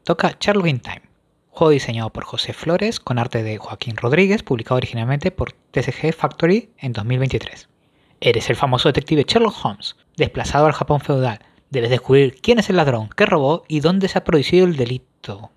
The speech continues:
Sí, es así. Estamos ante un juego competitivo de deducción y cartas. Vamos al lío.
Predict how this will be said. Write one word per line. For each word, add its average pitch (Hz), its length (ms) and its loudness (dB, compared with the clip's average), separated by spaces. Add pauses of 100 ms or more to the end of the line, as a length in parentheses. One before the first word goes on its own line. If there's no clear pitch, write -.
(120)
Sí, 123 420 -8
es - 140 -8
así. - 320 -6 (1000)
Estamos 233 260 2
ante 196 200 4
un 165 60 2
juego 147 240 2
competitivo 208 500 2
de 175 80 4
deducción 165 440 0
y 208 100 -6
cartas. - 560 -6
Vamos 269 260 2
al 147 120 4
lío. - 200 -14